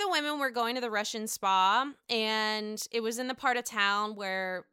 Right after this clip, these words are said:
literally none of 'em would wanna live, clearly we see that from Sonya, from Ra-, uh, from Ramona, from Dorinda, even Luann. Dorinda says something that she only goes to that part of town for jury duty,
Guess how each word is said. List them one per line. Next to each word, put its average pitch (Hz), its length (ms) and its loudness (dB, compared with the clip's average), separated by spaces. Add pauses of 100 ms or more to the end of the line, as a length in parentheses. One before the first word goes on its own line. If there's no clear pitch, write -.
(220)
literally 208 760 -2
none 190 280 0
of 247 120 0
'em 220 200 -2
would 202 160 -4
wanna 196 280 0
live, 190 680 -2
clearly 208 440 -6
we 196 140 -8
see 196 280 -8
that 185 260 -2
from 202 180 -6
Sonya, 220 640 -4
from 170 360 -12
Ra-, 190 200 -10
uh, 180 420 0
from 196 320 -8
Ramona, 226 560 2
from 190 240 -8
Dorinda, 208 540 -4
even 214 320 -8
Luann. 254 560 2 (240)
Dorinda 302 440 2
says 294 280 2
something 247 580 2
that 214 160 0
she 269 260 -2
only 254 180 0
goes 247 360 2
to 277 80 -6
that 220 220 2
part 247 180 0
of 233 140 -2
town 220 260 0
for 196 160 -8
jury 285 380 0
duty, 359 400 -2